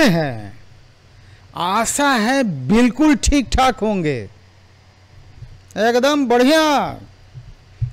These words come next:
एक नया काम मिल गया, बहुत बढ़िया, बहुत अच्छा लगता है।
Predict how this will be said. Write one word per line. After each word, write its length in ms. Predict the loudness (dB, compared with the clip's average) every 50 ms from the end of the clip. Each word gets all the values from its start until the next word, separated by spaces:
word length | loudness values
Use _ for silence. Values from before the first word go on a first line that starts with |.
| -6 -4
एक 200 | -2 -2 -2 -2
नया 320 | -2 -2 0 0 0 0 -2
काम 300 | -2 -2 -2 -2 -2 -2 -2
मिल 240 | 0 0 0 -2 -2
गया, 280 | -2 0 0 2 2 2 2 0 0 0 -2 -4 -6 -8 -12 -18 -14
बहुत 280 | -6 -4 -2 -2 -2 -2
बढ़िया, 400 | -2 -2 0 0 0 -2 -2 -2
बहुत 280 | -2 -2 -2 0 -2
अच्छा 240 | -4 -6 -4 -4 -2
लगता 380 | -2 -2 -4 -4 -6 -6 -6 -6
है। 240 | -6 -10 -14 -18